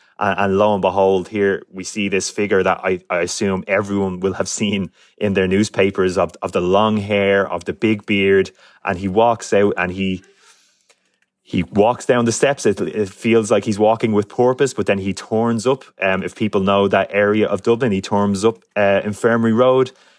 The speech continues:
Um, he stops, he turns back. He's being followed all this time by journalists, uh, in this kind of crazy melee. Um, he's being accompanied by an individual wh-,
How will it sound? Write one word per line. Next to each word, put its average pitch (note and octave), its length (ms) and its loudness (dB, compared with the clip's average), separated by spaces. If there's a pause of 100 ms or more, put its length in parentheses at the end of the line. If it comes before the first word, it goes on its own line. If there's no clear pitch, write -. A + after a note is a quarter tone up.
(200)
Um, F#2 360 0
he - 180 -4
stops, - 560 -4
he - 220 -4
turns G2 360 0
back. C3+ 360 0
He's - 240 -4
being F#2 160 -2
followed A2+ 540 0 (140)
all A#2 300 2
this A#2 160 -2
time A#2+ 260 0
by A2 120 4
journalists, A#2 580 0
uh, G#2+ 60 0
in G2 400 2
this G#2 180 0
kind G#2 160 -4
of F#2+ 80 -2
crazy G#2 640 0 (200)
melee. A2+ 560 2 (280)
Um, F2 240 -2
he's G2 160 -4
being G2 160 0
accompanied A2 480 -2
by G2 180 2
an G2 220 0
individual G2 480 0
wh-, F#2+ 200 0